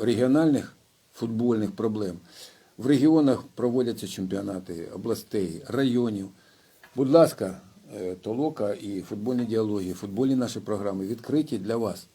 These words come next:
шановні президенти клубів регіональних, е, любительських, е,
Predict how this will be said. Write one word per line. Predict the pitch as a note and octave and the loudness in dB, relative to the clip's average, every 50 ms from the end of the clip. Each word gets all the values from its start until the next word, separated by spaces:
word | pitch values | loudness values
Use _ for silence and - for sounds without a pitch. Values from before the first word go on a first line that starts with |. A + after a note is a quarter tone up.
| _ _ _ _ | _ _ _ _
шановні | - - G#2+ A2+ A2 G#2 F#2+ F#2 F2 E2 D#2+ E2+ _ _ _ _ _ _ _ _ _ | -12 -8 -6 -4 -4 -4 -4 -6 -10 -14 -16 -18 _ _ _ _ _ _ _ _ _
президенти | - G#2+ A2+ G#2+ A2+ C3 C#3 C#3+ C#3 C#3+ | -2 0 2 4 6 6 6 6 4 2
клубів | C3 - A#2+ A#2+ C3 A#2+ A#2+ B2 A#2+ A2+ - - - - | -2 0 -2 -2 0 2 2 0 0 -2 -4 -10 -16 -12
регіональних, | - G#2+ A2+ A2 G#2+ A2+ A2+ A2+ A2+ A2 G#2+ G#2+ G#2 G#2+ G#2 G#2 - - | -8 -6 -4 -2 0 0 -2 -2 -2 -2 -2 -2 -4 -4 -6 -8 -10 -12
е, | F2+ F2 F2 F2 F2 E2 D#2+ D#2 D#2+ - - _ _ _ _ _ _ _ _ _ _ | -12 -10 -8 -8 -8 -8 -10 -12 -16 -20 -20 _ _ _ _ _ _ _ _ _ _
любительських, | - G#2 C#3 C3 A2+ C3 A#2+ B2 A#2 G2 F#2 - - - - F2+ - - - _ | -2 -2 0 0 2 0 0 0 -4 -6 -6 -8 -12 -10 -10 -10 -12 -12 -16 _
е, | - | -18